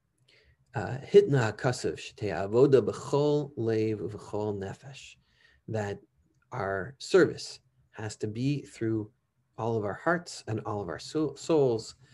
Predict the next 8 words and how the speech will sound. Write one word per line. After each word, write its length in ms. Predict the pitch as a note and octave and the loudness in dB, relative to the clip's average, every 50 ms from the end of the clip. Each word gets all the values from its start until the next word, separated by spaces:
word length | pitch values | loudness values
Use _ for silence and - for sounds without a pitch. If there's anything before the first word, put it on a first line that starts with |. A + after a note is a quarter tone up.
| - - - - - - - _ _ _ _ - - | -20 -20 -20 -20 -20 -20 -20 _ _ _ _ -6 0
Hainu 420 | - D#3+ F3+ F#3+ F3+ E3+ E3+ D3+ | 4 8 8 10 10 10 10 8
be'emuna 560 | B2+ C3 - B2 A#2+ B2 C3 D#3+ G3 G3+ F#3 F3 | 8 6 6 4 4 8 8 10 10 10 8 6
shebalev 880 | E3 - - A2+ A2+ A2+ G#2 A#2 B2+ C#3 D3 C#3 C3+ B2+ A#2+ A2 G#2+ | 4 2 -2 0 0 2 4 6 8 10 10 10 8 8 6 2 -2
shim 380 | A2+ - - A2+ A2+ G#2 G2 | -8 -8 -4 -2 -2 -2 -2
hamashpa'as 760 | G#2 G#2 G2+ G2+ F#2+ - - - - A2 A#2+ A#2+ A#2 G#2+ - - _ - | -4 -4 -4 -6 -6 -8 -10 -8 -8 -6 -4 -2 -4 -4 -6 -8 _ -16
bracha, 320 | - - - - - - _ _ _ _ _ _ _ _ _ _ _ - _ _ _ - | -16 -16 -16 -18 -20 -20 _ _ _ _ _ _ _ _ _ _ _ -20 _ _ _ -8
the 200 | G#2 G#2 G#2 G2 | -6 -4 -4 -6
faith 600 | - - - F#3+ E3 - - - - - - | -6 -2 2 2 2 2 0 -6 -16 -20 -20